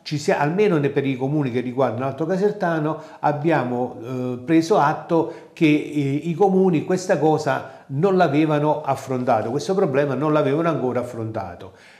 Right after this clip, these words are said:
Eh, considerato che i termini sono scaduti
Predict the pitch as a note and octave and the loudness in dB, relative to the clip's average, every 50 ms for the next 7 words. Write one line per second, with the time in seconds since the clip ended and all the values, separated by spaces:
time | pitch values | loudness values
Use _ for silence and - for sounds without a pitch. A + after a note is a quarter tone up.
0 | - - B2+ B2+ - D#3 D3 C#3+ F3+ G3 F#3+ A3+ A#3+ A3+ F#3+ F#3 D3 D3 D3 C#3+ | -20 -18 -16 -10 -4 -4 -2 -2 -2 2 2 4 4 4 4 2 4 4 4 4
1 | C#3+ C#3+ D3 D3+ D3 C#3 C#3 C3 B2+ B2+ B2+ B2 C3 B2+ B2+ B2 - - C3+ B2+ | 2 2 4 4 4 4 2 0 -2 -4 -4 -4 -4 -6 -6 -6 -6 -4 -4 -2
2 | B2 B2+ A#2+ A2+ A#2 A2 G#2+ - - | -2 -2 -4 -2 -4 -6 -6 -8 -12